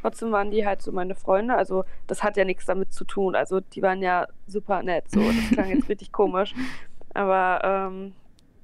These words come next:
Speaker 1: und hatte wohl noch mit anderen Leuten, aber eigentlich war's sehr gut, dass, äh, ich aus der ersten Clique rausgegangen bin, weil die haben auch alle gewechselt und das waren so,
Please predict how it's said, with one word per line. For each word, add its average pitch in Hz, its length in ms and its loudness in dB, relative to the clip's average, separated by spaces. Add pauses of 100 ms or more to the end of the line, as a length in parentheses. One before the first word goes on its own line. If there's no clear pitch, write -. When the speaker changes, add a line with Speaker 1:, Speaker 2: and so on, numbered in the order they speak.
(1200)
Speaker 1:
und 208 240 -6
hatte 226 260 -4
wohl 214 100 4
noch 202 100 2 (920)
mit - 80 -2
anderen 214 300 -2
Leuten, 208 300 2
aber 180 400 4 (400)
eigentlich 202 420 -4
war's 185 260 0
sehr 185 200 2
gut, 185 260 -10
dass, - 480 -4
äh, - 140 -6 (720)
ich 202 180 0
aus 202 140 0
der 185 160 2
ersten 185 260 -2
Clique 185 220 -6
rausgegangen 180 480 -2
bin, 185 140 -4
weil 185 100 2
die 185 100 -2
haben 185 120 0
auch 190 100 0
alle 190 220 -2
gewechselt 190 680 0
und 175 120 -10
das - 180 -4
waren 180 180 -2
so, 101 460 -8